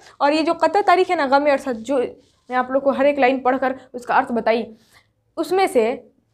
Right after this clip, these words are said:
पता है कहाँ से क्वेश्चन पूछता है कि अरशद, अरशद काकवी कित-, ए, की मौत कितने साल की उम्र में हो गई, यानी कि अता काकवी के बेटे अरशद काकवी की मौत कितने साल की उम्र में हुई।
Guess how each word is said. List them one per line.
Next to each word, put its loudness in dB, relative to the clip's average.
पता 0
है 4
कहाँ 0
से -2
क्वेश्चन -4
पूछता -4
है -6
कि -6
अरशद, 0
अरशद 0
काकवी 0
कित-, -14
ए, -2
की 2
मौत 2
कितने -4
साल 0
की -8
उम्र -4
में -8
हो -8
गई, -8
यानी 0
कि 0
अता 0
काकवी 0
के -2
बेटे -2
अरशद -4
काकवी -4
की -8
मौत -4
कितने -6
साल -2
की -6
उम्र -2
में 0
हुई। -6